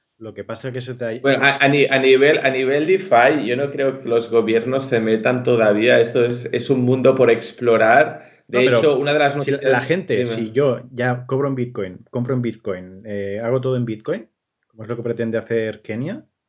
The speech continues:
Speaker 1: Eh,
Speaker 2: No, Kenia, no, Kenia, Kenia, no, Kenia no lo quiere hacer a nivel ciudadanos, lo quiere hacer a nivel país.
Speaker 1: Vale.
Speaker 2: Es decir, que en vez de tener una... Eh,
Speaker 1: Pero bueno,
Speaker 2: en vez de
Speaker 1: a
Speaker 2: tener
Speaker 1: nivel país,
Speaker 2: reserva, reserva
Speaker 1: a nivel país, ¿no, no
Speaker 2: Claro.
Speaker 1: significaría que puede recaudar impuestos en Bitcoin también?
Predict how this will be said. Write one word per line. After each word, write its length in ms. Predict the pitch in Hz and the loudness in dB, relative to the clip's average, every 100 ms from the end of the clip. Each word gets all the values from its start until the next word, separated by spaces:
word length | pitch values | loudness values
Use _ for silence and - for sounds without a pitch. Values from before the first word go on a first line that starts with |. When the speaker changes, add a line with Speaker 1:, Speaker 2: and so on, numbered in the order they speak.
| _ _ _ _ _ _ - | _ _ _ _ _ _ -16
Speaker 1:
Eh, 220 | 127 120 | -10 -4
Speaker 2:
No, 160 | 135 143 | 2 2
Kenia, 260 | 170 180 160 | 4 2 2
no, 160 | 156 | 2
Kenia, 220 | 165 185 | 2 -2
Kenia, 260 | - 165 156 | 0 0 0
no, 180 | 151 151 | -2 -2
Kenia 220 | 151 196 | -2 0
no 100 | 208 | 2
lo 140 | 165 147 | 2 2
quiere 140 | 139 | 0
hacer 200 | 143 135 | 0 0
a 40 | |
nivel 840 | 127 123 117 123 123 120 113 - _ | 0 -2 0 2 2 2 -2 -10 _
ciudadanos, 1160 | - 139 127 123 123 156 143 143 226 - - _ - | -6 -2 2 4 4 2 0 -2 -4 -8 -20 _ -10
lo 100 | 120 | 2
quiere 160 | 151 | 2
hacer 160 | 156 160 | 2 0
a 60 | |
nivel 380 | 165 131 139 135 | 0 2 2 2
país. 440 | 143 110 110 101 104 | 2 2 0 -4 -8
Speaker 1:
Vale. 300 | 95 85 - | -10 -10 -4
Speaker 2:
Es 160 | 131 135 | -2 0
decir, 440 | 143 151 147 - | 0 2 0 2
que 380 | 151 139 - 139 | 2 2 0 -2
en 120 | 127 | -2
vez 140 | 143 | 0
de 60 | 175 | 0
tener 380 | 180 175 165 - | 2 2 2 0
una... 920 | 147 156 160 156 156 151 147 147 - _ _ _ | -4 -2 0 2 2 0 -4 -10 -20 _ _ _
Eh, 400 | - 131 135 - - | -6 -6 -8 -20 -10
Speaker 1:
Pero 160 | 131 127 | -2 2
bueno, 180 | 143 175 | 4 4
Speaker 2:
en 40 | |
vez 80 | 160 | 4
de 60 | |
Speaker 1:
a 40 | - | 4
Speaker 2:
tener 200 | 131 180 | 6 6
Speaker 1:
nivel 120 | 143 | 6
país, 220 | 165 151 180 | 2 2 2
Speaker 2:
reserva, 200 | 175 - | 0 -2
reserva 560 | 147 156 175 165 180 - | -4 -6 -4 -4 -6 -8
Speaker 1:
a 80 | 139 | -6
nivel 260 | 127 135 | -2 -2
país, 300 | - 151 151 | 0 -2 -4
¿no, 60 | 170 | -8
no 60 | - | -2
Speaker 2:
Claro. 180 | 135 135 | 0 0
Speaker 1:
significaría 600 | 147 127 135 131 120 156 | -2 -6 -8 -6 -6 -6
que 80 | 135 | -4
puede 200 | 127 123 | -4 -4
recaudar 360 | 120 113 117 | -4 -4 -4
impuestos 400 | 113 120 113 113 | -6 -10 -14 -14
en 100 | 110 | -14
Bitcoin 300 | 107 107 147 | -16 -16 -16
también? 400 | 131 98 127 208 | -16 -16 -16 -18